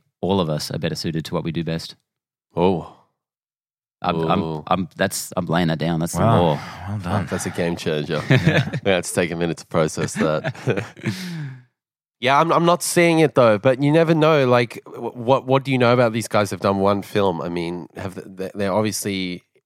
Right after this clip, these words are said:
Speaker 2: into cinema. They're obviously into, you know, different things, not just vacation, family comedies.
Speaker 3: Yeah.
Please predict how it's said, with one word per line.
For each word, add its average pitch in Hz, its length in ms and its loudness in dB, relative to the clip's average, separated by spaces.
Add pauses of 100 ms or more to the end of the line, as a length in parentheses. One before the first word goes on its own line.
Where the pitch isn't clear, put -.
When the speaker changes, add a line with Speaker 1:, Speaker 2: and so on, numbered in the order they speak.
(180)
Speaker 2:
into 104 260 -6
cinema. 98 480 0
They're 90 360 -4
obviously 92 480 -4
into, 90 500 -4 (800)
you 127 120 -4
know, 98 340 0 (240)
different 117 320 -2
things, 117 420 -2
not 107 180 2
just - 440 -4 (520)
vacation, 101 1040 -4 (300)
family 95 480 -2
comedies. 85 800 -4
Speaker 3:
Yeah. 87 200 -6